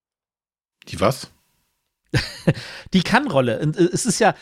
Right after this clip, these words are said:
Speaker 2: also in Cannes gibt's ja mal das Filmfestspiele im Februar und im März folgt dann also das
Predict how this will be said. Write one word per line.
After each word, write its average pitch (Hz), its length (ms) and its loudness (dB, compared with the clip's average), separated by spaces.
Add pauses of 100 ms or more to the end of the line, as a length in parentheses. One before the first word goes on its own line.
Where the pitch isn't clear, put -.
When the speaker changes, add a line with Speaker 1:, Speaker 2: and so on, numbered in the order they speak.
(120)
Speaker 2:
also 160 160 2
in 180 80 2
Cannes 254 240 2
gibt's 220 220 -2
ja 202 80 4
mal 156 80 2
das 135 160 -2
Filmfestspiele 240 760 2
im 143 260 2
Februar 240 640 2 (380)
und 151 100 2
im 151 140 2
März 156 400 0
folgt 196 280 0
dann 165 200 2
also 151 340 2
das 139 280 0